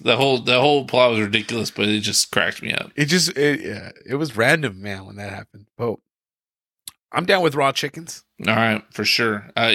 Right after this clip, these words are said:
Speaker 1: well, hit, hit us with your score first, 'cause I'm curious how low it's gonna go. I almost feel like, I almost feel like you don't have it in your heart to, like, even, 'cause as this review is going on, you're like, "Look,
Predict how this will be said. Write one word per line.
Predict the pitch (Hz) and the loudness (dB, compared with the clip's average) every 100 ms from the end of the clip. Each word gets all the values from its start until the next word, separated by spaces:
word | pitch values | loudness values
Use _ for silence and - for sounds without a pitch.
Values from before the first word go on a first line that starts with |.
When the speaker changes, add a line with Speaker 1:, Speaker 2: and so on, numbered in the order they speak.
| 71 | 2
Speaker 1:
well, | 101 131 87 | 2 2 2
hit, | 123 156 165 | 2 2 4
hit | 170 196 | 2 2
us | 208 | -2
with | 202 | -4
your | 170 | -4
score | - 180 | -2 -2
first, | 160 180 135 - - | -2 -2 -4 -4 -6
'cause | 123 117 | -4 -2
I'm | - 123 | -2 -2
curious | - 151 135 - - - | 0 2 0 -4 -8 -4
how | 110 131 | 0 2
low | 131 131 | 4 2
it's | 127 | 2
gonna | 123 107 | -6 -2
go. | 123 120 | 0 2
I | 123 | 2
almost | 170 190 | 2 0
feel | 180 | 2
like, | 156 117 _ - | 0 0 _ -16
I | - | -6
almost | 147 - | -2 2
feel | 170 | 2
like | 139 | 4
you | 131 | 2
don't | 123 | 2
have | 123 123 | 2 2
it | 131 | 0
in | 127 | -4
your | 120 - | -8 -8
heart | - 123 147 - - | 0 2 0 -2 -6
to, | 123 | -4
like, | 110 101 - - - - | -4 -6 -8 -10 -12 -2
even, | 170 170 - | -2 -2 -8
'cause | 123 139 | -2 4
as | 156 | 4
this | 143 117 | 2 0
review | 151 131 156 | -2 2 2
is | 131 | 2
going | 131 127 | 0 0
on, | 127 139 143 | 0 0 -2
you're | 131 | -6
like, | 123 | -2
"Look, | 139 117 | 0 -2